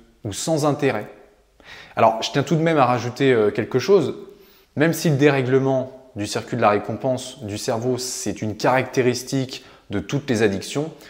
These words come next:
je pense qu'il est aussi important de constater que la pornographie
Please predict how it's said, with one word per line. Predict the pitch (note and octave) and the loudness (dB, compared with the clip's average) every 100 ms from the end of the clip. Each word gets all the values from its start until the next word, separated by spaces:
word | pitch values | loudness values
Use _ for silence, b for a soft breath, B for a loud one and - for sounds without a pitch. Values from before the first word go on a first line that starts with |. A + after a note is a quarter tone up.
| B B | B B
je | - | -6
pense | D#3+ D#3+ | -4 -2
qu'il | - A#2+ | -2 0
est | |
aussi | A#2 - | 0 0
important | D3 A#2+ - - C#3 B2+ - - G#2 | -2 0 -4 -2 -2 -2 -6 -12 -8
de | |
constater | G2 G#2+ - G#2 G2 C#3+ | -6 -6 -2 -2 0 -2
que | C#3+ C3+ C3+ B B B | 0 2 2 B B B
la | - A2+ | -2 0
pornographie | - C3 A#2+ A2+ - D3+ | 2 2 4 2 2 -4